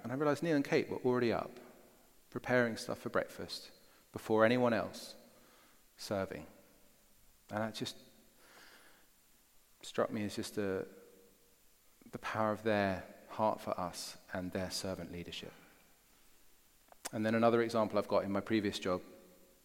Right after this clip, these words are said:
I had a, a boss called David. Uh, he, so I was working in finance, I was an accountant. Um, I had a team of people, and we had messed up. I was in kind of looking at forecasting and budgeting and all that fun stuff.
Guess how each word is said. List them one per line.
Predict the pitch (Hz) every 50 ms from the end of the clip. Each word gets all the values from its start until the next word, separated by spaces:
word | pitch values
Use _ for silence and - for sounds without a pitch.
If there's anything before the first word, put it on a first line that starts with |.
| _ - - - -
I | 101
had | 98 -
a, | 98 95 98 - 101
a | 95
boss | - 104 - -
called | - 98 -
David. | 104 98 98 90 95 - - - - - - - - - - - - - - - - - - -
Uh, | 113 110 104 101 101 104 - - - -
he, | 131 127 127 120 117 113 113 - - - - -
so | - 120
I | 110
was | 107 98
working | 120 113 113 -
in | 107 98
finance, | - 151 151 117 95 82 - - - -
I | 107
was | 104 95 98
an | 104
accountant. | - - 104 101 92 - - - - - - - - - - -
Um, | 98 95 92 90 90 90 85 - - - - - - -
I | 98
had | 98
a | 98
team | - - 123 113 101
of | 92 -
people, | 98 95 - - 92 92 85
and | 85 101 104
we | 110 117 117 113
had | 98 - 101 92 85 - - - - - - - - - -
messed | 117 110 92 - - -
up. | - - - - - - - - - - - - _ _ -
I | 98
was | 95 95 -
in | 92 90 90 87 87
kind | - - 80 80
of | - - - - - - - - - - - -
looking | 117 - -
at | -
forecasting | - - 139 123 - - 117 113 104 - - 98
and | 98 95
budgeting | - 110 107 - - - 98 95
and | 90 98
all | 101 98
that | 95 95 - -
fun | - 90 87
stuff. | 85 - - - 80 - -